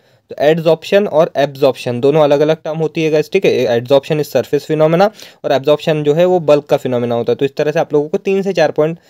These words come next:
सफिशिएंट होंगे दो नंबर के लिए मेरे according, तो आपको इसको याद कर लेना है। सातवां मोस्ट इंपॉर्टेंट क्वेश्चन है गाइस, इसको नोट डाउन कीजिए। What is gold number? गोल्ड नंबर क्या होता है? बार बार पूछा गया है, इसलिए क्वेश्चन को यहाँ पे इंक्लूड किया है मैंने। आठवां क्वेश्चन आता है,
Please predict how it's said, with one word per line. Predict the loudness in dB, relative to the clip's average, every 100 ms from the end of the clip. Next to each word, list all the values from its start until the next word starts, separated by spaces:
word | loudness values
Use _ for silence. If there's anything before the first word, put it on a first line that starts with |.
| _ -10
सफिशिएंट | -6 -2 -2 0
होंगे | -2 0
दो | 0
नंबर | 0 -2 -4
के | -4
लिए | -4 -2
मेरे | 0 0
according, | 2 0 2
तो | 0
आपको | 0 -2
इसको | -4 -2
याद | -4 -6
कर | -8 -6
लेना | -6 -8
है। | -10 _ -20 _ -16
सातवां | -2 0 0
मोस्ट | 0 -2
इंपॉर्टेंट | 0 2 2 2
क्वेश्चन | 0 -2 -2
है | 0
गाइस, | 0
इसको | 0 -4
नोट | -2 0
डाउन | 0 -2
कीजिए। | -4 -4 -4 -6 _ _ -8
What | -4 -2
is | -2
gold | 2 0 2
number? | -2 -6 -4
गोल्ड | -2 -2 -2
नंबर | -2 0
क्या | 0
होता | 0 0
है? | 2
बार | 4 4
बार | 2
पूछा | 0 -4 0
गया | 2 4
है, | 2
इसलिए | 0 -2
क्वेश्चन | -2 -2 -4
को | -2
यहाँ | -2 -2
पे | -4
इंक्लूड | -4 -4 -4
किया | 0 0
है | 2
मैंने। | 0 -4 -8 -18 -20 -10
आठवां | -4 -2
क्वेश्चन | -2 -2 0
आता | 2
है, | 0